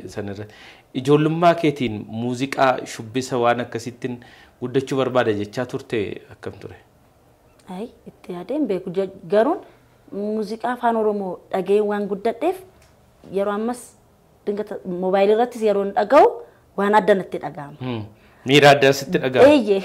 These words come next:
Speaker 2: Yaa.
Speaker 1: <laughs> Kanaaf, eh, guddatu qaba hin jedhee yaada.
Speaker 2: Barsiisota baay'ee sadarkaa fagoo irra ji-,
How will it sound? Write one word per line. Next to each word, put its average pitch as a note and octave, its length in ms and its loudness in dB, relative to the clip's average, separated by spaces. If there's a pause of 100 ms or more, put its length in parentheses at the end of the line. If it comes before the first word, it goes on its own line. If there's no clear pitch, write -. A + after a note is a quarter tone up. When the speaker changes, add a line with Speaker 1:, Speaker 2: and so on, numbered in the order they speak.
(240)
Speaker 2:
Yaa. - 180 -4
Speaker 1:
<laughs> - 60 -8
Kanaaf, B3 320 -2 (580)
eh, - 380 -12 (880)
guddatu G3 380 -4
qaba E3 280 -12 (640)
hin F3 100 -6
jedhee D#3+ 300 -12
yaada. D#3+ 240 -18 (580)
Speaker 2:
Barsiisota C3+ 560 -2 (420)
baay'ee F3+ 260 -2
sadarkaa B2 460 -4
fagoo A2+ 360 -4
irra A2 120 0
ji-, G#2 140 -14